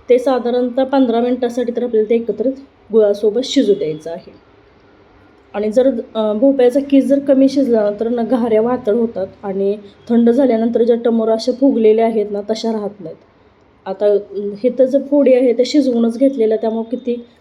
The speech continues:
अगदी थोडा कोरडा होईपर्यंत परतून घेतला. गुळाचं पाणी आहे आणि त्यामध्ये तेवढा सैलसर होता, अगदी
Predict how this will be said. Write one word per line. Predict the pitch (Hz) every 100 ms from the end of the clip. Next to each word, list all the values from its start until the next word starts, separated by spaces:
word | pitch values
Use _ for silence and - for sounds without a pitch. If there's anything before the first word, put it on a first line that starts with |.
| -
अगदी | 220 208 214
थोडा | 240 - 277 233
कोरडा | 233 254 233
होईपर्यंत | 220 214 214 214
परतून | 220 240 233 190
घेतला. | 190 214 196 185 208
गुळाचं | 220 214 214
पाणी | 233 233 214
आहे | 208 208 208 233 - _ _ _ _ _ -
आणि | 190 196
त्यामध्ये | 208 208 240
तेवढा | 240 240
सैलसर | 214 233 226 220
होता, | 220 202
अगदी | 185 185 180